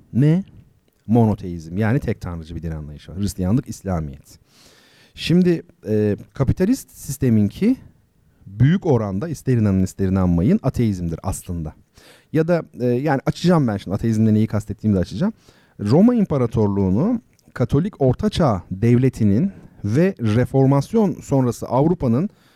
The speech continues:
şöyle bir modern laik ülkelerini düşünelim. Yani Roma İmparatorluğu'nu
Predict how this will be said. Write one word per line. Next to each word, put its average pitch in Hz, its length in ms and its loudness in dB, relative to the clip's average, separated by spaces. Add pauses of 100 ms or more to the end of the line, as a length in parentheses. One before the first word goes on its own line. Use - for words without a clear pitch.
(140)
şöyle 160 240 0
bir 156 60 0
modern 156 500 2
laik 156 260 0
ülkelerini 131 520 0
düşünelim. 104 400 -2 (400)
Yani 87 160 -4
Roma 131 160 2
İmparatorluğu'nu 101 760 -2